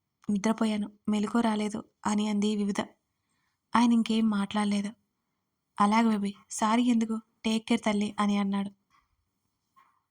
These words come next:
"గుడ్ నైట్ డాడీ." "గుడ్ నైట్."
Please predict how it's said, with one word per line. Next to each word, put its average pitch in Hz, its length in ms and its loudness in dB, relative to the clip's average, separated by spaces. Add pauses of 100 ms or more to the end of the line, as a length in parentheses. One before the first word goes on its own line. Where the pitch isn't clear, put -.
(600)
"గుడ్ 214 220 2
నైట్ 233 180 2
డాడీ." 208 240 -2 (500)
"గుడ్ 202 280 -2
నైట్." 208 300 -4